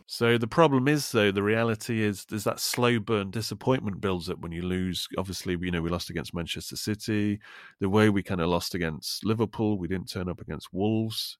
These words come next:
Newcastle game, they win, and that is the opportune moment that the board decided to give Dean Smith a new contract.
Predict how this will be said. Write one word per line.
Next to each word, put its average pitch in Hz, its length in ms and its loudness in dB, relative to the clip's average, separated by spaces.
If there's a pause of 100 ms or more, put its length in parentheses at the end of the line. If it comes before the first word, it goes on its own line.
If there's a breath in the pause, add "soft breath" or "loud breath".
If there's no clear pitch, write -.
Newcastle 131 600 4
game, 117 480 4 (160)
they 117 100 -2
win, 139 360 4
and 110 180 0
that 127 160 4
is 107 160 -2
the 120 80 4
opportune 117 440 2
moment 110 680 2
that 107 180 0
the 95 80 -8
board 107 460 4
decided 101 420 -2
to - 80 -14
give 104 180 -4 (240)
Dean 110 220 2
Smith 104 320 -2
a - 40 -6
new 98 180 0
contract. - 880 0